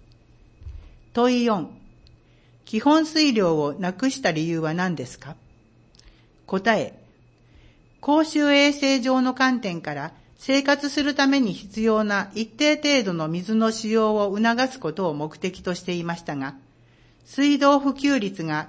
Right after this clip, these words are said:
約百パーセントに達していることや、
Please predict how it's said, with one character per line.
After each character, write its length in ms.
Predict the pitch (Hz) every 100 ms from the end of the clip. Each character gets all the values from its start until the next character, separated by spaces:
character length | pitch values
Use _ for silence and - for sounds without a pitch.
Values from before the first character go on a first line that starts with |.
| -
約 280 | 233 240 -
百 280 | - 196 -
パ 180 | 196
ー 40 | 202
セ 160 | 285
ン 80 | 269
ト 120 | 196
に 120 | 156 151
達 280 | 160 -
し 40 | -
て 140 | 185
い 100 | 190
る 100 | 180
こ 140 | 180 180
と 120 | 180
や、 220 | 139 139